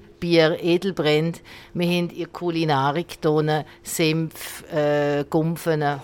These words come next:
Honig, Eingemachtes, genau. Was dann wieder ein bisschen spezieller ist, wir haben zum Beispiel einen Produzent, der macht aus Bier Essig, also Bieressig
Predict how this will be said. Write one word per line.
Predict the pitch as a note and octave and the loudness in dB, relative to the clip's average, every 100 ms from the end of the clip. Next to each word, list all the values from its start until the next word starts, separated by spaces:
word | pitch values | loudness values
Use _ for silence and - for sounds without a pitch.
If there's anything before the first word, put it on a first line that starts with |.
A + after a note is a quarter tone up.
| - | -4
Honig, | F3 E3+ D#3 D#3 - - - - - - | -2 0 -4 -8 -14 -20 -20 -20 -14 -6
Eingemachtes, | G#3 G3 - E3 D#3 D3+ - - - - - | -4 -4 -2 2 2 0 -8 -10 -10 -12 -8
genau. | E3 D#3 C3 C3+ - - - | -4 -2 -4 -6 -10 -16 -16
Was | - F3+ G3 - | 6 8 8 4
dann | F#3+ | 0
wieder | F#3+ F#3+ E3+ | 2 0 -4
ein | |
bisschen | D#3+ F#3 | -6 -8
spezieller | - F3 E3 E3+ D#3 F3+ F3+ | -6 -6 -4 0 0 2 0
ist, | F3+ - - - - | -2 -4 -10 -18 -8
wir | E3+ | -4
haben | E3 E3 | -2 -4
zum | - E3 | -6 -8
Beispiel | D#3 E3 - C#3+ | -8 -6 0 0
einen | C#3+ D#3+ | 0 -2
Produzent, | D#3 D#3 D#3+ - C#3+ D3+ | -6 -6 -6 -2 -2 -2
der | D#3 | -2
macht | D3+ C3+ - - | 0 -2 -4 -10
aus | D#3+ - | -12 -12
Bier | - D#3+ D3+ D3+ D3+ D#3 - - | -10 -4 0 0 0 -6 -16 -4
Essig, | E3+ F3 - C#3 A#2 - | -2 -2 -4 -6 -8 -12
also | C#3+ - E3 - | -12 -10 -10 -2
Bieressig | A#3 A3 F3+ D3 - - | 6 6 6 0 -4 -8